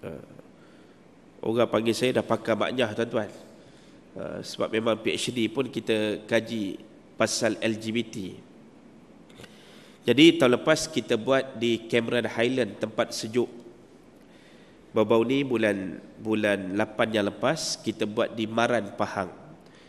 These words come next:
Buat di kawasan hutan. Pusat latihan Jabatan Perhutanan Negeri Pahang di Maran. Jadi alhamdulillah, datang mereka ramai-ramai, hampir enam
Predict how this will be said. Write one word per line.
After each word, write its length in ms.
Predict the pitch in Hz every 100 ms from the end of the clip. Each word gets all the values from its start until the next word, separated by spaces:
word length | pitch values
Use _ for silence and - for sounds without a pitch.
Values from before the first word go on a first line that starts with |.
| - - - - - -
Buat 320 | - 123 117
di 80 | 113
kawasan 560 | - 113 113 120 107 110
hutan. 400 | 113 - 95 85 - - - - - - - - - - - - - - - - - - -
Pusat 400 | 127 - 127 113
latihan 480 | 107 117 113 143 185 110
Jabatan 640 | 117 107 113 - 143 131 -
Perhutanan 720 | 123 113 117 - 107 110 147 180 -
Negeri 400 | 120 117 131 127
Pahang 480 | - 107 - 95 90 - -
di 160 | 107 117
Maran. 400 | 110 104 98 95 - - - - - - - - - - - - - - - - - -
Jadi 160 | - 175
alhamdulillah, 560 | 180 202 175 165 202 - - - - -
datang 320 | 120 165 139
mereka 480 | 127 123 - 147 131
ramai-ramai, 560 | 120 117 117 127 139 185 - - - - - -
hampir 480 | - 117 117 139 113
enam 160 | 120